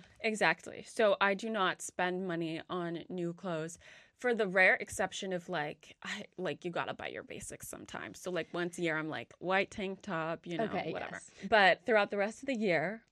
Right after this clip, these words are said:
Speaker 1: don't buy any new clothes. If I want something or I see a trend,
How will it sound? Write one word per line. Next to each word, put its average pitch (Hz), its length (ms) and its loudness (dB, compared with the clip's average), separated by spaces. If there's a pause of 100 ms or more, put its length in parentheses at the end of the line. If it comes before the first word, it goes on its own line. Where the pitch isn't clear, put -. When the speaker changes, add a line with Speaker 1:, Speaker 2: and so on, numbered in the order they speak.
Speaker 1:
don't 190 180 2
buy 185 140 2
any 175 100 2
new 175 120 0
clothes. 170 400 -2
If 202 120 -4
I 190 120 4
want 170 320 -2
something 247 520 -6
or 190 140 0
I 170 60 2
see 175 240 -4
a 165 80 0
trend, 180 680 -4